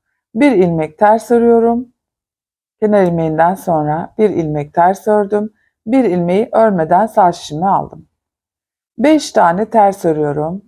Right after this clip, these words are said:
İki, üç, dört, beş tane ters ördüm. Yine bir ilmeği örmeden sağ şişimi aldım. Beş tane ters örüyorum. İki,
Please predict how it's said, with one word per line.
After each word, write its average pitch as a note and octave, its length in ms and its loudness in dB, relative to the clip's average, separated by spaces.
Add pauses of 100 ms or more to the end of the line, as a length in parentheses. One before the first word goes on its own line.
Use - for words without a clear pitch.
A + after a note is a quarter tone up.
İki, E3+ 600 -4 (840)
üç, G3 500 -2 (960)
dört, F#3 560 0 (800)
beş B3 320 0
tane G3 380 0
ters F3+ 380 0
ördüm. D#3 400 -8
Yine G#3+ 280 -4
bir G#3 120 0
ilmeği E3+ 420 -4
örmeden F#3 580 0
sağ F#3 280 0
şişimi D#3+ 400 -10
aldım. D3 400 -6 (680)
Beş C#4+ 300 0
tane F#3+ 360 0
ters F#3+ 360 0
örüyorum. D3 540 -4 (260)
İki, E3+ 680 -4